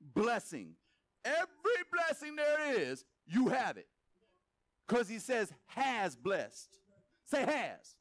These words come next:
No, say it like I did. "Has." "Has blessed you." You have every spiritual blessing that you will ever need. Th-, in other words, there's no more left over. You have all of 'em. Every blessing Christ have,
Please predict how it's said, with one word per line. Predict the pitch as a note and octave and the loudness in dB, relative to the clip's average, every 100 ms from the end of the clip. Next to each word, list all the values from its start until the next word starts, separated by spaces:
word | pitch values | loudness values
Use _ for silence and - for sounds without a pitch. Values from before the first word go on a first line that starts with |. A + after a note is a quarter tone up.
| _ _ - _ _ _ | _ _ -20 _ _ _
No, | - | 0
say | B3 D4+ | 0 2
it | C4+ | 0
like | C4 | 0
I | |
did. | B3 D3 - | 0 -2 -2
"Has." | - D4+ C#3 F2+ - - - - - - _ _ - _ | -2 0 -2 -10 -18 -20 -20 -20 -20 -20 _ _ -20 _
"Has | - - - F#4+ C4 D3 C3 | -10 -4 -2 -2 -2 -4 -6
blessed | B2 G3 E3 - | -2 0 0 -4
you." | F#3+ C3 - _ - | -8 -10 -10 _ -2
You | G3 E4+ | 4 4
have | A#4+ D4 A3 - | 4 0 -4 -6
every | B3 D4+ D4+ D#4 D#4 - - | -2 -2 0 -2 -2 -4 -10
spiritual | - - - C#4+ C#4 C4+ - C4+ B3 - | -12 -10 -4 -2 0 0 0 -2 -2 -6
blessing | D#3+ G#3 B3 G#3 G3+ F#3 | -4 0 0 0 -6 -6
that | G#3 | -2
you | A3+ | 0
will | G#3+ | 0
ever | A3+ C4+ D4 | 0 0 0
need. | D4 A#3 C3 - | -2 -4 -6 -2
Th-, | D4 | -2
in | A3+ C4 | 0 0
other | D4+ | 2
words, | C4 G#3 | 2 2
there's | G#3+ | -2
no | A3+ C4+ | 2 0
more | C4+ C4 | 2 2
left | B3 A#3+ | 2 2
over. | B3+ F3+ | 0 0
You | F3 A3+ | -2 0
have | B3 | 2
all | A#3+ A#3 F#3 | 2 2 0
of | C3 | -2
'em. | F#2 _ _ _ _ _ _ - | -8 _ _ _ _ _ _ 0
Every | C4+ E4+ | 2 2
blessing | - D4+ D4 D#4 C4 | 2 0 0 0 -2
Christ | - D4 A#3+ | 2 2 2
have, | A3 G#3+ G#3 | 2 0 0